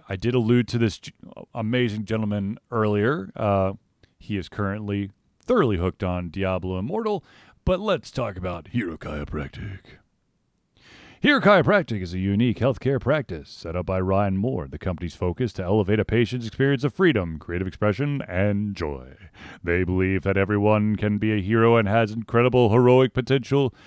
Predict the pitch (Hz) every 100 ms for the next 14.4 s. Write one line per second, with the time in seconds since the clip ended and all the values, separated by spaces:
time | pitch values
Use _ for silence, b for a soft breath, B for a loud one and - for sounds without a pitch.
0 | B B B _ _ 151 147 - 175 160
1 | 156 151 131 156 120 - 143 143 117 123
2 | 180 85 82 90 85 85 87 95 82 -
3 | - - b b - 85 80 87 82 92
4 | 101 92 113 - _ _ - 117 95 110
5 | 120 101 117 117 107 123 127 - 127 143
6 | 165 - 135 127 127 127 123 - - 127
7 | 117 87 82 90 90 92 107 101 95 85
8 | 76 B B B _ 85 87 95 101 -
9 | 110 113 110 117 120 117 107 113 147 147
10 | 135 131 135 123 131 135 113 131 143 147
11 | 147 - _ _ _ - 113 156 165 156
12 | 151 151 117 - 120 127 147 180 - 82
13 | 78 - - 110 80 76 82 78 71 -
14 | 101 - 73